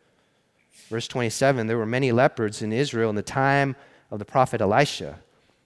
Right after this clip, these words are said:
and none of them was cleansed, but only Naaman the Syrian." Interestingly, at this point, Jesus brings up a low point in Israel's history.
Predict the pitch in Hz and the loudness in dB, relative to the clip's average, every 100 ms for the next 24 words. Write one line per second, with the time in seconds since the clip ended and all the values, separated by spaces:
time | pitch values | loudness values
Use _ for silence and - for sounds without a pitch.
0 | _ 104 104 139 170 123 107 95 - - | _ -10 0 2 4 2 -2 -6 -6 -2
1 | 131 110 - 107 - 156 143 110 104 117 | -2 -2 -4 -8 -4 -2 0 0 -2 0
2 | 143 151 151 139 131 - 139 123 95 80 | 0 0 -2 -2 -4 -2 0 0 -4 -8
3 | 80 _ _ _ _ _ _ _ _ _ | -18 _ _ _ _ _ _ _ _ _
4 | - 180 170 - 143 123 123 113 - - | -4 -2 0 0 0 0 -2 -6 -20 -20
5 | - _ _ 135 - 175 - 175 160 117 | -20 _ _ -4 2 2 2 2 2 2
6 | 160 175 151 123 147 180 151 170 135 127 | 0 2 0 0 2 2 4 2 2 4
7 | 156 196 - 175 151 139 147 165 156 160 | 4 4 2 0 2 2 2 0 2 0
8 | 135 131 175 - - 107 85 | 0 0 0 -2 -6 -8 -10